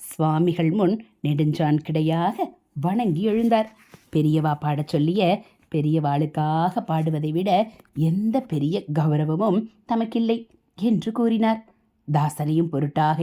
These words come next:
எண்ணி வலிந்து சந்தர்ப்பம் கொடுத்து அனுகிரகித்திருக்கிற கருணைக்கு என்ன சொல்வதென்றே தெரியவில்லை. ஸ்ருதி, பக்கவாத்தியம் எல்லாவற்றுக்கும் பெரியவாள் அனுகிரகமே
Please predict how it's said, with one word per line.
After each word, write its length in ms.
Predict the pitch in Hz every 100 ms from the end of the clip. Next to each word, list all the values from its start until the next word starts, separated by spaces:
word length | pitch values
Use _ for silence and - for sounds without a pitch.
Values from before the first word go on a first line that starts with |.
| 156
எண்ணி 300 | 165 294 403 - _ _ 143
வலிந்து 500 | 143 160 180 208 196 - _ -
சந்தர்ப்பம் 640 | - 165 220 262 175 143
கொடுத்து 400 | - 156 165 190 196 220 - _
அனுகிரகித்திருக்கிற 880 | 160 190 226 233 180 - 151 143 190 190 220 - _
கருணைக்கு 640 | - 151 151 156 160 160 185 220 - _ 160
என்ன 360 | 180 208 240 359
சொல்வதென்றே 720 | - 156 156 160 160 160 226 190 220 - -
தெரியவில்லை. 680 | 220 226 165 214 226 220 220 - _ _ _ _ _ _ _ _
ஸ்ருதி, 440 | - 165 156 170 180 185 180 - _
பக்கவாத்தியம் 880 | - 147 139 202 156 147 185 175 175 180 180 -
எல்லாவற்றுக்கும் 1000 | - 156 170 180 160 156 165 165 214 180 220 - _
பெரியவாள் 520 | 160 151 190 202 220 -
அனுகிரகமே 640 | 151 151 156 170 160 160